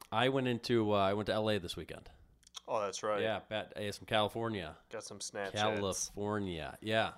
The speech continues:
Speaker 1: doing some Snapchatting out there, um, supporting the local, uh, festivities. Anyway, saw Bryn Flakes.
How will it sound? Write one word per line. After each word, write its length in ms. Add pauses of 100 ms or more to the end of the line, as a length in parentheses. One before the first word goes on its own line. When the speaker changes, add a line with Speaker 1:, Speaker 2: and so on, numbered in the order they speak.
(160)
Speaker 1:
doing 120
some 120
Snapchatting 680
out 140
there, 220 (500)
um, 160
supporting 400
the 60
local, 460
uh, 200
festivities. 720 (440)
Anyway, 380
saw 220
Bryn 260
Flakes. 560